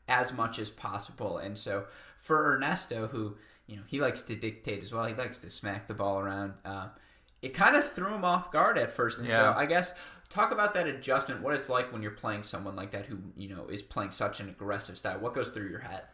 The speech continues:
Speaker 2: Well, I mean, the stat that, the stats that stand out to me the most,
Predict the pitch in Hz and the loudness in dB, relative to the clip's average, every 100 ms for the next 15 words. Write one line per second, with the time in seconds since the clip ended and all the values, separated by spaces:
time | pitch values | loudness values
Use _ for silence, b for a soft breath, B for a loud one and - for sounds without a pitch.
0 | b b b - 131 123 120 123 139 139 | b b b -8 -4 -4 -2 0 2 0
1 | 135 - - 123 135 139 123 113 - 113 | 0 0 6 6 8 8 8 4 -4 -6
2 | 107 117 120 - 120 104 - 110 107 104 | 4 6 6 6 2 2 2 4 4 4
3 | - 104 104 104 104 104 104 | 0 -4 -2 0 2 2 0